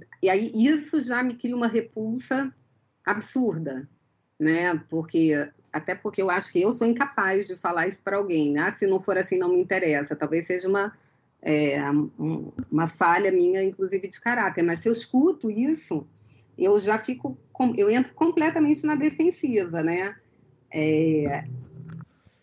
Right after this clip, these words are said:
eu, enfim, mas, de novo, eu tô falando, talvez isso seja uma, uma certa paranoia, porque eu tive,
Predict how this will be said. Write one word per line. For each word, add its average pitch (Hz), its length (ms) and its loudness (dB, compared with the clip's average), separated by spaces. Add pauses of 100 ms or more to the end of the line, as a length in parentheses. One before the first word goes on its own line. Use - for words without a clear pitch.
(340)
eu, 240 580 0 (200)
enfim, 175 680 -2
mas, 240 180 -2 (140)
de 269 120 -6
novo, 226 260 2
eu 202 100 0
tô 233 100 -6
falando, 277 220 -2
talvez 277 400 -4
isso 294 180 -6
seja 285 300 2
uma, 285 280 0 (460)
uma 254 260 0
certa 262 340 0
paranoia, 220 840 0
porque 190 220 -4
eu 226 80 0
tive, 262 400 -4